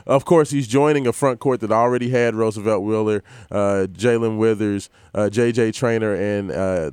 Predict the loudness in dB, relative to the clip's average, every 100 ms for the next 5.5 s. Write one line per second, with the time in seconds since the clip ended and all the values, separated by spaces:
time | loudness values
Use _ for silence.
0 | -6 -4 -4 -6 -14 -8 -4 -2 -4 -4
1 | -2 -2 -6 -12 _ -10 0 2 2 2
2 | 2 2 2 0 0 2 0 -2 0 2
3 | 2 2 2 0 -2 0 0 2 0 -2
4 | -2 0 0 -2 -2 2 2 2 0 4
5 | 6 6 4 2